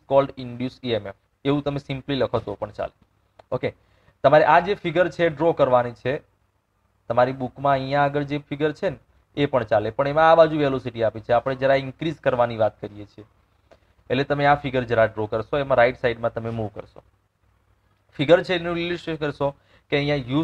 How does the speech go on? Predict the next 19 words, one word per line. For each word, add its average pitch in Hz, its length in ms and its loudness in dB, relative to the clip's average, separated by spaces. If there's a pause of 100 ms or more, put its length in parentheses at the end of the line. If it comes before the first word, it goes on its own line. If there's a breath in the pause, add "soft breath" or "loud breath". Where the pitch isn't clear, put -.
શેપનો 147 300 -2 (100)
conducting 139 640 -4
wire 123 240 6 (100)
છે, 127 100 -4 (160)
it 123 120 -6
is 127 60 -14 (140)
placed 135 280 -4 (100)
in 131 100 -10 (100)
uniform 135 400 -2
magnetic 123 460 -6
field, 131 240 -6
magnetic 123 480 -6 (120)
field 131 180 -6 (180)
is 131 160 -8 (160)
perpendicular 127 720 -4
to 123 140 -10
the 123 60 -4 (120)
plane 135 240 -4 (600)
of, 123 200 6